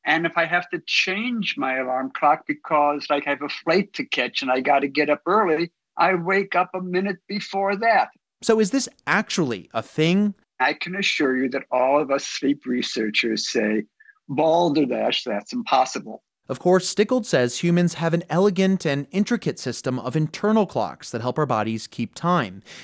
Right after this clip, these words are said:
Speaker 2: They regulate our circadian rhythms throughout the twenty-four hour cycle, and this affects when we go to bed and wake up. Except Stickold says that doesn't totally explain what we're talking about here.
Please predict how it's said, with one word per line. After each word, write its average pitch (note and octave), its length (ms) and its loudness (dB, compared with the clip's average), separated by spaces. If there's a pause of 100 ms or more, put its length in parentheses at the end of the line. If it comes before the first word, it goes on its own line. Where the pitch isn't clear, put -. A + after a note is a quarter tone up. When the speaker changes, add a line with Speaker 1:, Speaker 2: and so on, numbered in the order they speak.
(140)
Speaker 2:
They F2+ 120 -8
regulate A#2+ 460 2
our A2+ 120 0
circadian B2+ 720 -2
rhythms B2+ 460 0
throughout A2 300 -4
the A#2 60 -10
twenty-four A2+ 420 -4
hour G#2 180 -4
cycle, C#3 540 -2
and D#3+ 240 0
this G#3 160 0
affects D#3 400 -2
when A2+ 100 -2
we A2 60 -2
go G#2 160 -4
to G2+ 60 -8
bed C3+ 500 0
and A2+ 100 -6
wake A2 220 -4
up. E3 280 -2 (540)
Except F#3+ 360 2
Stickold F3+ 380 0
says F3+ 340 2
that B3+ 360 -8
doesn't A3+ 380 0
totally G3+ 340 2
explain F3 640 2
what F#3+ 160 -6
we're A3+ 80 -2
talking C#3+ 400 -2
about B2 240 2
here. C#3+ 400 0